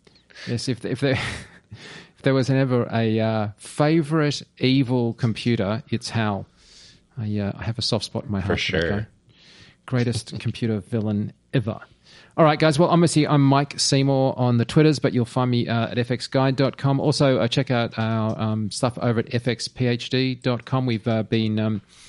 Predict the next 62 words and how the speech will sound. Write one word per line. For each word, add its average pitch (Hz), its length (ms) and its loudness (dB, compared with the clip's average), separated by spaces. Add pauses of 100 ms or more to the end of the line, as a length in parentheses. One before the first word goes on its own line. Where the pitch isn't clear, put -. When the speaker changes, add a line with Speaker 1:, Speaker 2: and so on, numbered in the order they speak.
(200)
Speaker 1:
putting 135 160 2
a 123 40 2
really 127 220 2
good, 117 320 -2 (180)
uh, 110 300 0
term 135 220 0
together. 127 100 4
I 123 40 2
mentioned 123 260 2
earlier 120 180 2
that 101 140 -2
we 107 60 0
were 107 40 -2
doing, 104 300 -2
they 107 100 0
did, 107 180 -4
I 104 40 -6
think, 107 160 -8
Katana 131 580 -2
at, 113 160 -6
uh, 117 60 0
Atomic 110 280 -2
Fiction. 131 200 -2
That's 113 160 -2
one 117 100 0
of, 104 180 -2
uh, 101 260 0 (400)
the - 60 -20
products 110 300 -2
that - 100 -6
we 101 100 -2
have, 101 200 -4
uh, 101 100 -4
training 104 300 -4
for - 260 -4
over 104 140 -2
at 101 80 -6
F - 140 -6
X 101 100 -8
P - 140 -6
H 104 100 -6
D 117 100 -2
dot 113 160 -2
com. 123 220 -2
But 123 180 0 (380)
we 160 100 8
will 165 100 8
be 135 120 4
back. 160 320 2
We're, 156 140 4
a 107 200 -4
bunch 175 360 0
of 131 100 2
good 123 160 2
films 123 360 2
are 113 260 0
coming 117 340 2
up. 123 140 -2
We're 135 120 4
obviously 127 280 0
moving, 123 480 2
uh, 110 320 -2